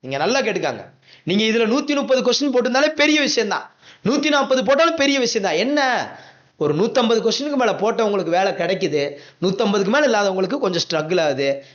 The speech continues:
வேக்கண்ட் இன்க்ரீஸ் ஆகுதான்னு பார்ப்போம், முயற்சிகளுக்கான எடுப்போம், அடுத்து படிக்கிறதுக்கான படிப்போம். அடுத்து டெட் எக்ஸாம் இருக்கு. இப்ப டி ஆர் பி, பி ஜி டி ஆர் நடந்துச்சு, நிறைய ஸ்டூடெண்ட், நம்ம ஸ்டூடெண்ட் நல்லா எழுதுனேன்னு சொன்னாங்க. இப்ப டெட் எக்ஸாம் நடக்குது, டெட்டுக்கு படிங்க,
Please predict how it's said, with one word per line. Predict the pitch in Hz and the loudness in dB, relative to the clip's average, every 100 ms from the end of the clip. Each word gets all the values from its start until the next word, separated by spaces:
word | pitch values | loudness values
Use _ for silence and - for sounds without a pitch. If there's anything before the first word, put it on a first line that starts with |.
| - | -6
வேக்கண்ட் | 165 202 190 | -4 0 -2
இன்க்ரீஸ் | 170 175 196 180 | -2 -2 0 0
ஆகுதான்னு | 156 170 165 | 0 -2 -2
பார்ப்போம், | 151 160 - 151 143 - _ - | -2 -2 -2 -2 -2 -6 _ -6
முயற்சிகளுக்கான | 185 240 240 233 196 190 165 151 | 0 0 0 0 0 0 -2 -2
எடுப்போம், | 143 180 180 147 147 - _ | 0 -2 -2 -2 -2 -8 _
அடுத்து | 139 208 240 | -4 -2 -2
படிக்கிறதுக்கான | 180 185 202 180 143 127 165 - | -2 -2 0 0 0 -2 -6 -4
படிப்போம். | 123 160 - _ - - | -4 -4 -10 _ -20 -8
அடுத்து | 165 190 185 196 | -2 -2 0 0
டெட் | 247 233 | 0 0
எக்ஸாம் | 190 160 | 0 -2
இருக்கு. | 147 131 160 | -4 -2 -2
இப்ப | 156 151 | 0 -2
டி | 175 202 | 0 2
ஆர் | 190 | 0
பி, | 165 | 0
பி | 214 | -2
ஜி | 202 | 0
டி | 175 | 0
ஆர் | 156 | 0
நடந்துச்சு, | 147 156 147 - 185 185 - - | 0 -2 -4 -2 -4 -4 -18 -8
நிறைய | 143 208 240 | -2 0 0
ஸ்டூடெண்ட், | - 220 | 0 -2
நம்ம | 180 - | -2 -2
ஸ்டூடெண்ட் | 190 | -2
நல்லா | 156 180 | 0 0
எழுதுனேன்னு | 180 151 156 151 | 0 -2 -6 -6
சொன்னாங்க. | 131 123 135 156 - - - - | -6 -4 -2 -2 -6 -18 -20 -6
இப்ப | 185 180 | -2 0
டெட் | 208 202 262 | -2 0 -2
எக்ஸாம் | 175 190 | 0 -2
நடக்குது, | 165 160 165 156 175 175 | -2 -2 -2 0 -2 2
டெட்டுக்கு | 233 240 220 185 | 0 0 -4 -2
படிங்க, | 190 190 180 190 | -2 0 0 0